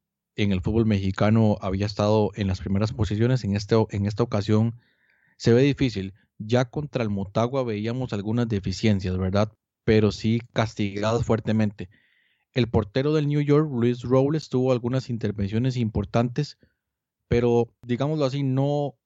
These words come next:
una intervención salvadora espectacular, sino, o sea, eh, remates que él poco a poco fue, mm, iba deteniendo.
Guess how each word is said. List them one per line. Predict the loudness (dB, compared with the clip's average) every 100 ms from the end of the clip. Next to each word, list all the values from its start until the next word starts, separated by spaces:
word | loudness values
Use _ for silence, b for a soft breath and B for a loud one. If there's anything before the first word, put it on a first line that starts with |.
| _ _ _
una | 0 0
intervención | 2 0 2 2 4 4 4 2 -2 -6 -12 _ _ _ _ _
salvadora | 0 0 2 4 4 4 2 0 -2 -6 -8 -12 -12 -12 -14 -18 _ _ -10
espectacular, | -8 -4 -4 -4 -4 0 2 2 -2
sino, | -10 -6
o | -4 -6 -8 -12
sea, | -6 -4 -4 -8
eh, | -10 -12 -10
remates | -4 2 4 4 2 -4
que | -4 -4
él |
poco | -4 -4 0
a |
poco | 0 0
fue, | 2 4 4 2 0
mm, | -2 -4 -6 -12 -16 _ _ _
iba | 2 4 4
deteniendo. | 4 0 0 0 0